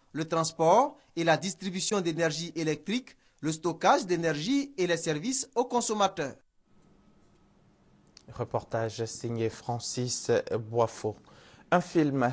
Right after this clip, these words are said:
Speaker 2: ivoirien sélectionné par le jury du Festival de Cannes. C'est une première. Il s'agit du film Run,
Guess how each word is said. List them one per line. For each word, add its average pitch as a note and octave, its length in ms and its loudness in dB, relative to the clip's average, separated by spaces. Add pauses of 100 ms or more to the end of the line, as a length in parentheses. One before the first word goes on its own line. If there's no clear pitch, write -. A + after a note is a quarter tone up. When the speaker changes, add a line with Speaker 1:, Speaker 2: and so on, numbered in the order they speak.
(140)
Speaker 2:
ivoirien C3 580 2
sélectionné B2+ 720 0
par A#2+ 240 4
le B2 120 0
jury A#2+ 500 -4
du B2+ 140 -4
Festival A#2+ 640 0
de A#2 80 -2
Cannes. A2 480 0 (320)
C'est - 260 0
une C3+ 140 0
première. A2 680 -2
Il A#2 160 -4
s'agit A2+ 480 -2 (120)
du A#2 140 0
film A#2 420 -2
Run, A#2+ 540 0